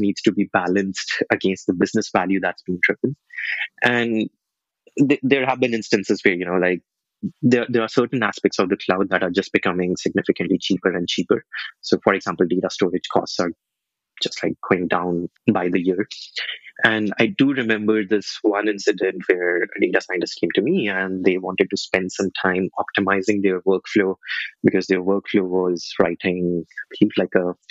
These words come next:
terabyte big file into S three, and it was only supposed to run weekly. And they were planning on spending, like, almost a week to, like,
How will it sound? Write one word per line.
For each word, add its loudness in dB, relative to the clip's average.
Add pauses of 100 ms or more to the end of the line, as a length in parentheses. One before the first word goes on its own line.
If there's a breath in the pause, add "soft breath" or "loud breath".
(600 loud breath)
terabyte 0 (380 loud breath)
big 2
file 2
into 0
S -2
three, 0 (480 loud breath)
and 0
it 0
was -2 (120)
only 4
supposed -2
to 0
run -2
weekly. 0 (680 loud breath)
And 0 (380)
they 4
were -4
planning 0
on 0
spending, -2
like, 0
almost -2
a -2
week 2
to, 2
like, 0